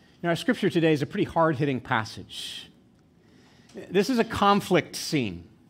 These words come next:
And Jesus doesn't pull any punches here while he drops some serious, serious truth bombs while he talks. And, and through this passage, we're gonna learn that there's really only two categories of people in the world.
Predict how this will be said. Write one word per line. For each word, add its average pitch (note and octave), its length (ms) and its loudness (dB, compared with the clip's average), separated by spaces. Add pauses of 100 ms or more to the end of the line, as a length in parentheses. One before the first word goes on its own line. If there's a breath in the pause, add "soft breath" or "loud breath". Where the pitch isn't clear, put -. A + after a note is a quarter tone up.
(1120 soft breath)
And D#3+ 140 2
Jesus A#3 240 4
doesn't G#3+ 340 6
pull A3+ 280 6
any G3+ 180 6
punches G3 580 0
here E3 220 4
while E3 160 4
he E3 120 6
drops F3 360 0
some E3 160 -2
serious, D#3+ 720 0
serious G#3 380 6
truth - 340 0
bombs B2 720 0 (480 soft breath)
while D#3 160 4
he C#3 160 4
talks. - 760 -2 (500 loud breath)
And, G3+ 180 4
and G#3 160 2
through E4+ 180 6
this D4 160 2
passage, A#3+ 420 2
we're G3+ 120 4
gonna A3 200 4
learn G#3+ 220 4
that G#3 80 -2
there's F3 180 2
really D#4+ 240 2
only G#3+ 280 2
two - 280 4
categories F#3 720 4
of D#3 140 -4
people F3 380 2
in D#3 120 2
the D3+ 80 4
world. C#3+ 420 2